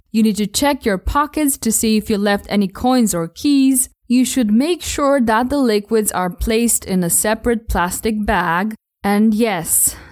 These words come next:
the laptop. You'll have to take your laptop out of the luggage. And after all this fuss, it's time to board.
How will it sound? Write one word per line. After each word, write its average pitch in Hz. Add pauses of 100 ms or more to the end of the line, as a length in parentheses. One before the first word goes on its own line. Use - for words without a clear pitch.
(120)
the 196
laptop. 214 (240)
You'll 277
have 277
to 269
take 247
your 214
laptop 202 (120)
out 226
of 214
the 226
luggage. 190 (680)
And 320
after 320
all 240
this 226
fuss, 190
it's -
time 214
to 269
board. 175